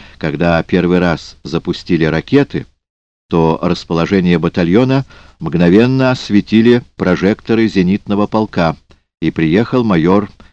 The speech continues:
Джандат. Ему разъяснили, что идет обычная боевая учеба и проводятся тренировки для выполнения задачи по охране дворца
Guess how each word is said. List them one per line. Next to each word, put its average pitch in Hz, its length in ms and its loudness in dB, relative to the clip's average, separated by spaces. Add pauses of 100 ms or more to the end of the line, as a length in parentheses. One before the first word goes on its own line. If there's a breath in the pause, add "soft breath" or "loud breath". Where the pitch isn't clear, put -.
(120 soft breath)
Джандат. 80 580 -6 (800)
Ему 120 300 2
разъяснили, 113 600 -2
что 85 360 -2
идет 117 240 -2
обычная 85 560 -2
боевая 85 420 0
учеба 101 540 -2 (340 loud breath)
и 85 100 0
проводятся 90 680 0
тренировки 87 720 0
для 92 160 -2
выполнения 90 640 0
задачи 85 520 -4
по 80 200 -6
охране 76 380 -8
дворца 98 560 -4